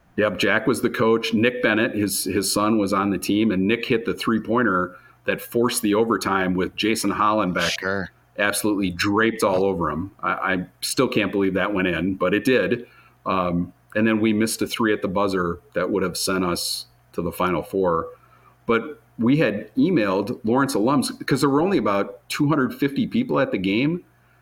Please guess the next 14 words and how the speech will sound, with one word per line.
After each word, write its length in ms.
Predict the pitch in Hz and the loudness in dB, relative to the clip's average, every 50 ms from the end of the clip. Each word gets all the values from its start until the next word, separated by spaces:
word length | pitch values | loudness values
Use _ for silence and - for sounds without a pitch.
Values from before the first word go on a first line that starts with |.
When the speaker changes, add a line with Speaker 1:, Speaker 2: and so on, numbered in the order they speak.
| _ _ _ | _ _ _
Speaker 1:
but 180 | - 127 123 123 | 0 0 2 2
there 140 | 139 151 | 2 4
were, 300 | 170 175 151 120 123 - - | 4 4 4 2 2 0 0
there 80 | 160 | 0
were, 80 | 180 196 | 0 2
like, 160 | 127 104 - | 2 0 0
seventy-five 920 | - - - - - 165 160 180 175 143 120 - - - - 151 156 147 117 | -2 -2 -2 0 0 0 0 2 2 0 0 0 0 0 0 2 2 0 0
Lawrence 340 | 107 107 127 139 143 143 - | 0 2 2 2 2 0 0
alumni 480 | 110 107 117 131 170 165 117 95 95 | 0 2 2 2 2 2 0 0 -2
who 120 | 90 - 123 | -2 -2 -2
showed 340 | - - - 135 131 139 127 | -2 0 2 2 2 2 2
Speaker 2:
Oh, 40 | 131 165 | 2 0
Speaker 1:
up. 80 | - | 0
Speaker 2:
yeah. 240 | 92 104 135 139 - | 0 -2 -2 -4 -6